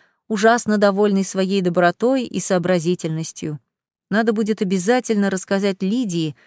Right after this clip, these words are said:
она тоже порадуется, что совершенно случайно девочка, судя по всему, смогла избежать ужасной участи.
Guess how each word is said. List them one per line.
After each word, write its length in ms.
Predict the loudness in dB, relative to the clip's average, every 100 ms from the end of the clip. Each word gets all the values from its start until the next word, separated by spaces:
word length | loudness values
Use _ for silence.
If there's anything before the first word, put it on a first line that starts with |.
| _
она 200 | 0 0
тоже 280 | 0 -2 0
порадуется, 640 | 0 4 4 2 -2 -4
что 180 | -6 -4
совершенно 580 | -2 0 -2 0 0 0
случайно 580 | -2 -2 0 2 2 0
девочка, 520 | 0 0 0 -4 -8
судя 300 | -4 -4 -4
по 80 | -6
всему, 460 | -4 0 2 2 -2 _ _
смогла 540 | -8 -2 0 2 4 2
избежать 560 | 2 -2 2 0 0 -6
ужасной 560 | -6 -2 -2 0 -2 -2
участи. 580 | -6 -6 -8 -10 -12